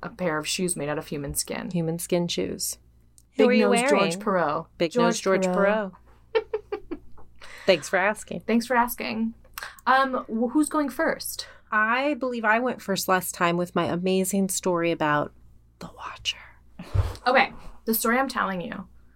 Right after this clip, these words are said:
Speaker 1: is a story of Anne Bonny. Do you know Anne Bonny?
Speaker 2: No.
Speaker 1: Anne Bonny, I got this information from Wikipedia,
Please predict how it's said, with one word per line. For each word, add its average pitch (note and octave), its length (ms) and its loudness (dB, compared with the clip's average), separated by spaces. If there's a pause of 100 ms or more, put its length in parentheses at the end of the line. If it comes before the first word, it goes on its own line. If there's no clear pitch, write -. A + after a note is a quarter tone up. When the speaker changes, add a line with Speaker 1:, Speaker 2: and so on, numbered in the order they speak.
(320)
Speaker 1:
is G#3+ 120 -2
a G#3 60 -2
story G#3+ 360 0
of F3+ 120 -4
Anne F3+ 180 -2
Bonny. - 460 -4 (400)
Do G#3+ 80 -6
you G#3 40 -2
know G#3 80 -2
Anne G#3+ 120 0
Bonny? A#3+ 420 0 (300)
Speaker 2:
No. G#3 520 0 (420)
Speaker 1:
Anne C4+ 140 -4
Bonny, A#3+ 180 6
I A3 60 2
got A#3 160 0
this B3+ 140 0
information G#3+ 600 0
from F3+ 420 -2 (240)
Wikipedia, A3 640 -2